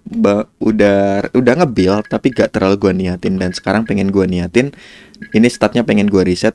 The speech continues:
gue upgrade ke armor max. Sisa, sisa poin kan kalau kita nge-upgrade skill, sisa, ada sisa poin ya. Sisa poinnya attack, jadi damage sama armornya max.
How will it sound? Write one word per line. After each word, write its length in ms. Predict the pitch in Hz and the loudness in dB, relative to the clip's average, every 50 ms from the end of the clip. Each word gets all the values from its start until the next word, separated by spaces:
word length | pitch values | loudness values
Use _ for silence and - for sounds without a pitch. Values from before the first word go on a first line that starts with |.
| _ - | _ -4
gue 240 | 107 104 92 92 | -2 0 0 0
upgrade 480 | - 107 - - - - 95 - - - | 0 -2 -4 -6 -6 -4 -4 -4 -4 -8
ke 40 | - - | -10 -6
armor 400 | - 92 233 214 135 95 - 190 | -6 -6 -6 -6 -6 -6 -6 -4
max. 640 | 196 - - 131 - _ _ - - - - _ _ _ | -2 -2 -2 -2 -4 _ _ -20 -18 -18 -18 _ _ _
Sisa, 400 | - - 104 92 - - 90 87 - - | -10 -6 -6 -6 -4 -4 -6 -6 -4 -2
sisa 240 | - 104 - 95 | -4 -2 -2 -2
poin 320 | - - 95 98 104 110 135 | -2 0 2 2 2 2 0
kan 160 | - 151 151 | -2 -4 -4
kalau 160 | - - 113 | -2 -2 -2
kita 160 | 107 113 110 | 0 0 -2
nge-upgrade 320 | 110 107 101 - 104 - - | -2 -2 -2 -4 -4 -6 -6
skill, 240 | - - 131 123 127 | -4 -2 0 0 0
sisa, 240 | - 113 104 - | 0 -2 -2 -2
ada 160 | - 104 98 98 | -2 -2 -2 -4
sisa 240 | - 98 - - | -4 -6 -6 -6
poin 240 | - - 95 98 101 | -4 -2 0 0 0
ya. 160 | 98 95 95 - _ - - - - - _ | 0 -4 -8 -10 _ -20 -20 -20 -20 -20 _
Sisa 240 | _ - 107 110 107 | _ -4 -2 0 2
poinnya 240 | 107 110 117 120 107 | 2 0 0 0 -2
attack, 320 | 104 - 95 101 - - | -2 -2 -2 -4 -4 -6
jadi 320 | - 104 104 117 117 - - - | -4 -2 0 2 2 0 -2 -4
damage 480 | - 101 95 92 92 95 120 156 - - | -4 -2 -2 -2 -2 -2 -4 -4 -4 -4
sama 240 | - 104 101 101 95 | -4 -4 -2 -2 -4
armornya 480 | - 95 - 95 98 95 - 123 123 | -4 -6 -6 -4 -4 -4 -2 -2 -2
max. 480 | 120 113 101 90 - - - - - | -2 -2 -2 -4 -6 -10 -16 -18 -18